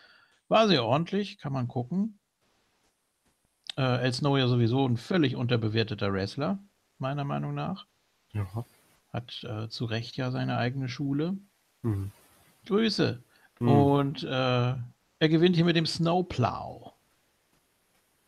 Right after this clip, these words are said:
Speaker 2: Toll.
Speaker 1: Und dann kommt, äh, Doktor Death und attackiert beide. Toll.
Speaker 2: Ja.
Speaker 1: So,
Speaker 2: Der hat,
Speaker 1: äh,
Speaker 2: der hat sowas von nicht funktioniert, ey.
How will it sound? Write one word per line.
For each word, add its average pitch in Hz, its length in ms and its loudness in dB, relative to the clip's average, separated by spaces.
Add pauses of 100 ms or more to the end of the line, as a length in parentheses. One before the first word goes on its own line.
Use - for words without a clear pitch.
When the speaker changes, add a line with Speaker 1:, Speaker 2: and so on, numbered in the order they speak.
(720)
Speaker 2:
Toll. - 200 -8 (760)
Speaker 1:
Und 127 80 -2
dann 139 80 0
kommt, 131 340 -2
äh, 120 240 2
Doktor 123 300 0
Death 123 400 0
und 120 260 -4
attackiert 107 440 -6
beide. 92 380 -14 (1160)
Toll. 104 200 -8
Speaker 2:
Ja. 104 360 2 (2750)
Speaker 1:
So, 269 160 6
Speaker 2:
Der 254 180 12
hat, 117 220 4
Speaker 1:
äh, 156 100 0
Speaker 2:
der - 80 2
hat - 180 -2
sowas 110 280 0
von 104 160 -2
nicht 110 140 -4
funktioniert, 113 600 -2
ey. 113 80 -8